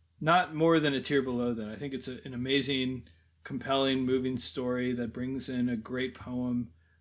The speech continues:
lots of great lines and performances. I'm gonna land on a high, very good six. So I'm going to match you, but I'm gonna be overall a little bit more enthusiastic than you were on the,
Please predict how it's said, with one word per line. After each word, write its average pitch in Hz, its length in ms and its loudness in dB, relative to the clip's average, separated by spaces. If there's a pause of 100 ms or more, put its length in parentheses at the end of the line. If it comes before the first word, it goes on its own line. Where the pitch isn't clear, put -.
(100)
lots 127 220 0
of 127 60 -2
great 139 220 2
lines 131 440 2
and 123 120 -2
performances. 123 920 -4 (640)
I'm 160 100 4
gonna 220 220 8
land 170 340 6
on 156 120 6
a 135 140 4
high, 156 760 4
very 131 340 2
good 98 480 -4
six. - 720 -2
So - 160 -4
I'm 147 160 -4
going 180 200 4
to 165 60 4
match 131 420 -2
you, 123 220 -2
but 117 320 -6 (380)
I'm 135 100 -8
gonna 135 200 2
be 127 600 4 (540)
overall 139 680 4
a 135 100 2
little 135 180 2
bit 127 160 -4
more 123 220 -2
enthusiastic 120 960 -4 (140)
than 120 160 -4
you 113 180 -2
were 107 280 -6 (420)
on 113 240 -2
the, 110 300 -2